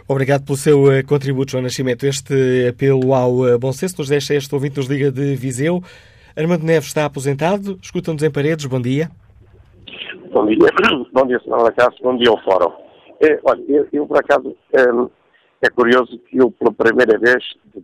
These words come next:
Speaker 2: entre tantos fóruns que tenho ouvido, eh, e até na, outros comentários na televisão,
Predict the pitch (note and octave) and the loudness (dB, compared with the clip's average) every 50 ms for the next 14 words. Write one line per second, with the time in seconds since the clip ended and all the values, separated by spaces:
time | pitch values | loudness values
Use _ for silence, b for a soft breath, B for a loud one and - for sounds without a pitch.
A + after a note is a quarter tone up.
0 | - _ G#2 G2+ F#2+ - F2+ F#2 - - G#2+ G#2 F#2 - - - - G#2+ G#2 F#2 | -10 _ -4 -4 -4 -6 -10 -6 -2 0 0 0 -2 -6 -12 -2 0 2 2 2
1 | G2+ F2+ - _ _ _ _ A2 G#2+ G#2 G2 F#2+ F2 E2+ A2+ B2 G2+ - D#2+ - | 0 -4 -8 _ _ _ _ -2 0 2 2 0 0 0 -2 -2 -2 -2 -6 -10
2 | _ _ _ _ _ _ _ _ _ _ - A#2 A#2+ G#3+ - - F#2 G2 F#2+ - | _ _ _ _ _ _ _ _ _ _ 0 2 2 2 0 -2 -2 -2 0 2
3 | - B2 C3 - G#2 G2+ - G2 G#2+ - - - - A2 A2 G#2+ G2 - A2+ G#2 | 2 0 0 0 -2 -2 0 -2 -4 -4 -6 -10 -4 0 0 0 2 2 2 2
4 | G2 F#2 F2 - - F#2+ F#2+ F2 - G2 F#2+ F#2+ E2+ F2 F2 D#2+ E2 G2 G#2 - | 2 2 -2 -6 -2 -2 -2 0 0 0 0 0 0 -2 -4 0 2 2 2 2